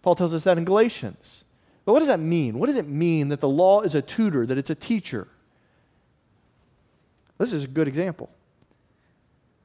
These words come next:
It's an example of how it teaches, because what it teaches is that perfect obedience to the law will make someone good.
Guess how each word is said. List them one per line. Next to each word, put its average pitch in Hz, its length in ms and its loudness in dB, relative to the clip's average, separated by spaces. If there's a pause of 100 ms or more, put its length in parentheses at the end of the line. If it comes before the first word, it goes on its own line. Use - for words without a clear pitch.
(880)
It's - 160 -10
an 160 40 -4
example 185 300 -2
of 143 80 -6
how 165 120 -2
it 160 80 -4
teaches, 143 360 -6
because 170 260 2 (380)
what 196 240 4
it 180 100 2
teaches 190 440 2
is 165 80 -2
that 180 240 2
perfect 294 500 0
obedience 208 460 0
to 220 80 -6
the 196 80 4
law 175 300 10
will 254 260 4
make 254 180 2
someone 233 320 0
good. 220 380 -2